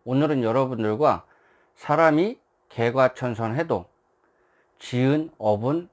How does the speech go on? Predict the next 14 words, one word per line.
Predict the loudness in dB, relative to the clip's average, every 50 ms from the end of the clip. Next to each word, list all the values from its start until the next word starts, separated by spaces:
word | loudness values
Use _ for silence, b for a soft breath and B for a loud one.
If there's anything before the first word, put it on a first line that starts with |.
| _
반드시 | -12 -8 -8 -6 -4 -6 -6 -8 -10 -14
받아야 | -12 -10 -8 -6 -4 -2 -2 -2 -4 -4
된다라는 | -6 -8 -6 -2 -2 -2 -2 -2 -4 -4 -6 -6 -8 -10
주제를 | -14 -10 -8 -6 -6 -4 -4
가지고 | -6 -6 -6 -6 -4 -2 -2 -2 -2 -4 -10 _ _ -6
여러분들과 | -4 -4 -2 -4 -4 -4 -6 -4 -4 -4 -4
같이 | -4 -6 -8 -8 -6 -4
이야기를 | -2 -2 -2 -2 -4 -4 -4
나눠보고자 | -4 -4 -4 -6 -6 -6 -8 -8 -8 -6 -6
합니다. | -6 -6 -8 -8 -10 -12 -14 -18 _ b b b b b b -2
사람이 | 2 4 4 4 4 2 0 -4
변하기는 | -6 -6 -4 -2 -2 -2 -2 -4 -6 -8 -8
쉽지 | -10 -14 -16 -12 -8
않습니다. | -8 -8 -8 -10 -12 -12 -10 -10 -10 -10 -10 -12 -14 -14 -18